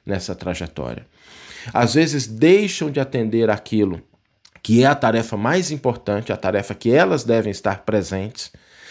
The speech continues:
e é por conta disso, aquela tarefa ela não é realizada da maneira correta,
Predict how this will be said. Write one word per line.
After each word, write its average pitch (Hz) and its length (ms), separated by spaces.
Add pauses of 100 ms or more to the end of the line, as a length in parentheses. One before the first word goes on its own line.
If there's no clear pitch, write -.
(380)
e 165 140
é 160 100
por - 460
conta 175 440
disso, 117 520 (420)
aquela 113 340
tarefa 104 380
ela 107 140
não 104 180
é 101 80
realizada 104 640
da 90 120
maneira 90 340
correta, 104 560